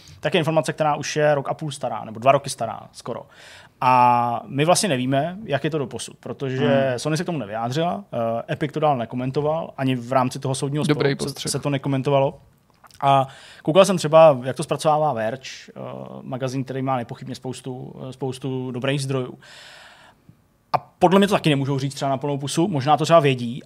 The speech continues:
Speaker 1: ale vlastně oni v tom svým článku naznačili, že si myslej, jo, ale zase to
Speaker 3: Hmm.
Speaker 1: hra se slovama, že si myslej, že úspěch Fortniteu, tedy Epicem zaplacený skrz, eh, ten cross-platform multiplayer, ale přesto, že úspěch Fortniteu,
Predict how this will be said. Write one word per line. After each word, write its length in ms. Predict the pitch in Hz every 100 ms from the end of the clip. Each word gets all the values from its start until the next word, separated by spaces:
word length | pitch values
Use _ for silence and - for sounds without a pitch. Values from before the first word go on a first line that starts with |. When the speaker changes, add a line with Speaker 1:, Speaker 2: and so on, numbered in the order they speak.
| -
Speaker 1:
ale 380 | 135 143 147
vlastně 260 | 139 143 170
oni 100 | 170
v 40 |
tom 140 | 165 180
svým 220 | - 202
článku 400 | - 127 123 160
naznačili, 640 | 143 151 143 180 - 117 -
že 120 | 127
si 140 | 127 165
myslej, 760 | 180 - - 104 - 110 165 202 _ - _ -
jo, 300 | 110 113 143
ale 220 | - 120 117
zase 200 | - 117
to 40 | 143
Speaker 3:
Hmm. 80 | 143
Speaker 1:
hra 120 | 143
se 100 | 139
slovama, 340 | - 143 104 - - -
že 100 | -
si 80 | 185
myslej, 360 | 185 - 123 117
že 80 | 120 -
úspěch 440 | 240 226 - 269
Fortniteu, 920 | - 127 123 107 95 107 104 139 175 -
tedy 320 | 127 120 104 - - -
Epicem 280 | 135 139 143
zaplacený 640 | 127 135 - 139 127 143 170
skrz, 380 | - 127 -
eh, 40 | 139 120
ten 140 | 131
cross-platform 400 | 127 127 135 -
multiplayer, 380 | 135 113 135 143
ale 120 | 160
přesto, 320 | 151 123 - 165 - - _ -
že 180 | 143 -
úspěch 400 | 214 208 - 247
Fortniteu, 760 | - 131 147 143 143 165 175